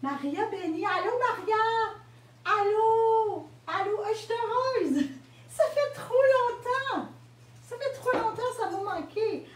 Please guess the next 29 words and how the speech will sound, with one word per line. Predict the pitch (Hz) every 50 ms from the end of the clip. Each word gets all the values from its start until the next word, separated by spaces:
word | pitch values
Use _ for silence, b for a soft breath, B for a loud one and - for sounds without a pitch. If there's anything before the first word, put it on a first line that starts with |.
| B B B
Allô, | 302 302 349 440 453
Carmen. | - 440 466 440 427 415 403 415 427 453 453 466 453 440 392 330 320 285 - - - - - B B B B B -
Hey, | 330 349 269
dites-moi | - - - - 392 427 453 403
vos | 392 381 311 - 349 339
régions. | 311 277 294 311 349 359 359 370 359 311 -
Sylvie | - - 311 277 - 370
Réaume, | 359 359 349 349 370 403 415 415 415 -
tu | 320
viens | 302 330 330 330
d'où ? | 269 262 - 370 392 392 392 381 349 254 - - - - - - - B B B B B - -
Carmen | 339 320 277 294 320 370 - -
de | 277 294
Montréal. | 254 262 285 302 - 320 302 269 254 240 240 247 254 254 247 226 214 202 196 190 - - - - - - - - - - - - - - - -
Tu | - 370
es | 339 330
rétablie. | 320 339 359 359 330 294 262 302 320
Hey, | 311 294 269
Suzanne, | - - - - 294 254 254 285 277 285 285 285 277 277 269 262 240 226
j'ai, | 208 254 269 269 269 -
ah, | - 226 240 240 -
j'ai, | - 269 -
Suzanne, | - - - - - 254 254 294 302 320 302 302 - - - - - - - - - - - - - - - - - - - - - - - - -
j'ai | - 269
fait | - 370 392 392 339
une | 294
réaction | 302 294 311 302 294 262 254 - - 311 311 311
allergique. | 311 285 262 247 233 - 175 196 240 247 247 - - - - - - - - - - -
Écoute, | 226 214 - - 294 285